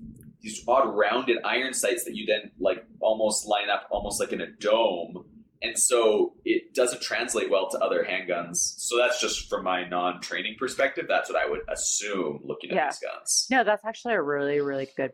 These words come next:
Speaker 2: point, especially with the L C P, like, the little tiny notches. Like, it really isn't that defined. So if you're just like, "Hey, line up your sights like this,"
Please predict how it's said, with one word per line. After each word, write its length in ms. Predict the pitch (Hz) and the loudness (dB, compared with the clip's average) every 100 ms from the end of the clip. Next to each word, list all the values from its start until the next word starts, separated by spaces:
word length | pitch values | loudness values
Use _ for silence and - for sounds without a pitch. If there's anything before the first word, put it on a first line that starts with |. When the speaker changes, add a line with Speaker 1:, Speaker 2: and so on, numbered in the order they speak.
| - | 0
Speaker 2:
point, 380 | 160 139 135 135 | 0 -2 -4 -6
especially 460 | - 160 160 170 156 | -6 -6 -2 0 0
with 120 | 151 | 0
the 160 | 147 | 0
L 160 | 143 139 | 0 -2
C 220 | - 139 | -2 -2
P, 260 | 139 139 139 | -2 -2 -2
like, 200 | 131 131 | -2 -4
the 80 | 143 | -4
little 360 | 139 139 143 139 - | -2 -2 -4 -6 -8
tiny 300 | 139 135 131 | -6 -4 -4
notches. 580 | 131 131 135 131 127 131 | 0 0 -2 -2 -2 -2
Like, 160 | 135 | -2
it 160 | 143 - | -2 2
really 460 | 151 151 151 143 - _ _ _ | 4 4 4 2 -2 _ _ _
isn't 420 | 165 151 151 - | 2 2 -2 -4
that 240 | 143 139 - | -2 -4 -6
defined. 720 | 143 _ 135 131 127 127 131 | -14 _ 0 0 -2 -4 -6
So 380 | - 139 135 131 | 0 2 4 2
if 160 | - - | 2 0
you're 140 | 139 | 0
just 160 | 139 139 | -2 -4
like, 160 | 131 - | -6 -4
"Hey, 220 | 151 147 | -2 0
line 260 | 135 135 135 | 0 -2 -2
up 100 | 139 | -2
your 120 | 143 | -2
sights 340 | 139 131 131 127 | -2 -2 -2 -4
like 160 | 123 127 | -8 0
this," 400 | 147 139 127 | 2 2 0